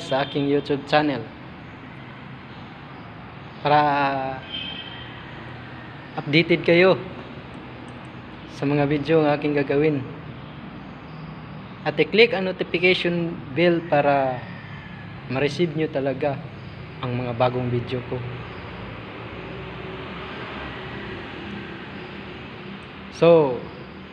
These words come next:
abangan nyo na lang ang susunod, mga ka-viewer. Hanggang dito na muna.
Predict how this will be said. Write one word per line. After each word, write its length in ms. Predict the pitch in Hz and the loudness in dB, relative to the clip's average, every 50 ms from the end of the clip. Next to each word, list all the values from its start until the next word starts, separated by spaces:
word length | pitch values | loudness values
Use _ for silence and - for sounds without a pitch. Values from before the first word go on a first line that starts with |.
| - - | -12 -2
abangan 320 | 120 120 147 165 170 175 180 | 4 4 6 6 6 6 4
nyo 80 | 180 | 4
na 120 | 175 180 185 | 4 6 6
lang 120 | 190 185 180 175 | 6 6 6 2
ang 80 | 165 | 0
susunod, 400 | - 175 165 - 180 185 202 196 160 143 - - - - - - - - - - - - - | -2 -4 -6 -2 0 2 2 2 2 -2 -6 -10 -12 -12 -14 -14 -14 -14 -14 -14 -14 -4 0
mga 240 | 143 147 151 - | 2 2 4 4
ka-viewer. 480 | - 147 147 156 180 202 208 196 170 139 - - - - - - - - - - - - - - - - - - - - - - - - - - - - - - - - - - - - - - - - - - - - - | 2 2 4 4 4 6 4 4 2 0 -4 -8 -12 -14 -14 -14 -14 -14 -14 -14 -14 -14 -16 -16 -16 -16 -16 -16 -16 -16 -16 -16 -16 -16 -16 -16 -16 -16 -16 -16 -16 -16 -16 -16 -16 -16 -16 -16 -18 -16 -16 -16 -16 -14 -12
Hanggang 320 | - 110 113 123 123 123 | -8 -4 -2 0 0 2
dito 240 | 135 135 - 156 151 | 0 2 4 4 4
na 80 | 151 151 | 4 4
muna. 320 | 156 160 180 185 175 - | 4 4 4 2 2 0